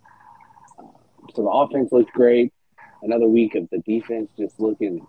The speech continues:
tremendous. Micah Parsons, uh, is looking every bit of an elite pass rusher. Uh, you know, put him in, in the category of, uh, some of the guys that we've grown up watching and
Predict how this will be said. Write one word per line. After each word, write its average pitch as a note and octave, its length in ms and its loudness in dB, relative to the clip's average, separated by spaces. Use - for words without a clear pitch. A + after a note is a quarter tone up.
tremendous. G#2+ 580 -4
Micah G2+ 280 -8
Parsons, A2 640 -4
uh, F2 340 -16
is G2 220 -8
looking G2 440 -8
every A2+ 240 2
bit G#2+ 320 -6
of G2+ 260 -10
an F#2+ 120 -12
elite F#2 360 -4
pass E2+ 340 -16
rusher. B2 420 -4
Uh, E2 240 -14
you G2+ 140 -12
know, F2+ 120 -12
put A#2+ 180 -2
him A#2+ 240 -4
in, G2 280 -6
in F#2+ 280 -6
the F#2 120 -4
category G2+ 640 0
of, E2+ 240 -10
uh, E2 140 -10
some A#2+ 140 -4
of A2 40 -4
the G2 60 -4
guys G#2 320 -12
that F#2+ 100 -8
we've G2 200 -4
grown A2 200 -4
up G#2+ 160 -8
watching G#2+ 500 -6
and F#2 260 -12